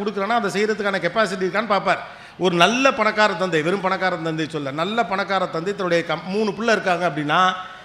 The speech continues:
மூணு பிள்ளை நான் பெத்த பிள்ளைங்கிறதுக்காண்டி தூக்கி ஒருத்தன்ட்ட டபக்கெல்லாம் பதவி கொடுக்க மாட்டார். What is going to happen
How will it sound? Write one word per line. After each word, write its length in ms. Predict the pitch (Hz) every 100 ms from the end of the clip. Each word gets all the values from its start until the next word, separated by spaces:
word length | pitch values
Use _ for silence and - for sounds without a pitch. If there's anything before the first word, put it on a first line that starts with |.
| - -
மூணு 280 | 160 226 233
பிள்ளை 260 | 180 220 220
நான் 220 | 185 202
பெத்த 220 | 202 226
பிள்ளைங்கிறதுக்காண்டி 720 | 190 208 208 196 190 196 214
தூக்கி 220 | 196 214 208
ஒருத்தன்ட்ட 340 | 185 190 196
டபக்கெல்லாம் 380 | 185 185 202 196
பதவி 280 | 185 196 175
கொடுக்க 200 | 175 175
மாட்டார். 400 | 165 139 - -
What 180 | 180 262
is 100 | 214
going 180 | 208 226
to 200 | 190 170
happen 180 | -